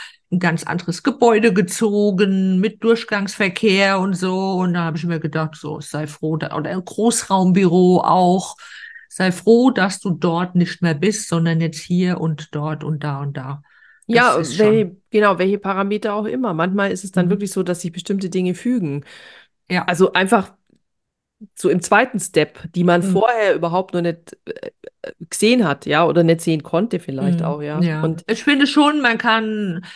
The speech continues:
Speaker 1: eigentlich vieles noch lernen, auch wenn man schon älter ist,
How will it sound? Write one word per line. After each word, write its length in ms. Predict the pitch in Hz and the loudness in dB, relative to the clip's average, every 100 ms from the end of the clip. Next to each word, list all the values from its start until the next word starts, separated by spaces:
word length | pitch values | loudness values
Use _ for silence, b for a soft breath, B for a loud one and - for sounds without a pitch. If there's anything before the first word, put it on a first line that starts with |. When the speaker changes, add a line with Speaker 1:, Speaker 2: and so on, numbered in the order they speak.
| B | B
Speaker 1:
eigentlich 680 | 175 202 220 226 208 - - _ 160 | -2 0 2 2 0 -4 -14 _ -20
vieles 920 | 214 - - 220 226 226 208 - - - | -20 -14 -2 0 2 2 0 -8 -16 -8
noch 400 | 180 190 185 165 | -2 0 -2 0
lernen, 640 | 170 180 180 202 233 254 | 2 4 4 2 -2 -4
auch 260 | - 175 180 | -4 -4 -2
wenn 140 | 190 | -2
man 160 | 185 180 | 0 0
schon 280 | 185 170 - | -2 -4 0
älter 440 | 165 196 247 247 | -2 -2 -4 -4
ist, 340 | 254 330 - | -4 -6 -10